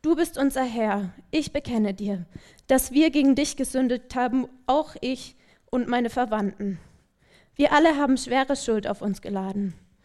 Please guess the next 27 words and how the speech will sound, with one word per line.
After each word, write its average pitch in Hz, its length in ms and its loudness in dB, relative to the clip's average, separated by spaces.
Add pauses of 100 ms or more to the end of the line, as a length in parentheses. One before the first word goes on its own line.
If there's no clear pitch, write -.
(380)
Wir 262 140 2
hielten 320 480 4
uns 247 320 -4
nicht 277 300 -2
an 254 100 0
die 254 60 -4
Gebote 233 460 -4
und 226 160 -2
Weisungen, 214 460 0
die 226 100 -6
dein 220 220 0
Diener 214 220 -2
Mose 220 420 -4
von 254 180 0
dir 233 120 -2
bekommen 202 460 -4
hat. - 300 -12 (540)
Aber 285 220 2
denke 302 320 4
doch 226 200 -6
daran, 208 560 -4
was - 180 -8
du 277 120 -6
zu - 140 -8
Mose 254 320 0
gesagt 214 420 -8
hast. - 380 -12